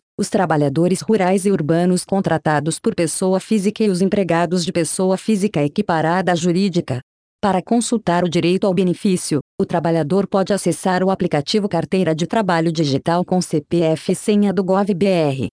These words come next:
selecionar a aba Benefícios e clicar em Abono Salarial.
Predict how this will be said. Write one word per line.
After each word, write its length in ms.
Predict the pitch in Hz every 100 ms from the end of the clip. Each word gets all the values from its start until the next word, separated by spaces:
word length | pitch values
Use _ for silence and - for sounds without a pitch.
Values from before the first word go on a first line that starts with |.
| _
selecionar 720 | - 214 190 - 196 170 160
a 120 | 180
aba 160 | 180 190
Benefícios 640 | 180 185 160 202 196 180
e 60 | 190
clicar 360 | 175 - 175
em 120 | 180 190
Abono 380 | 180 175 180
Salarial. 640 | 180 190 208 214 220 127 123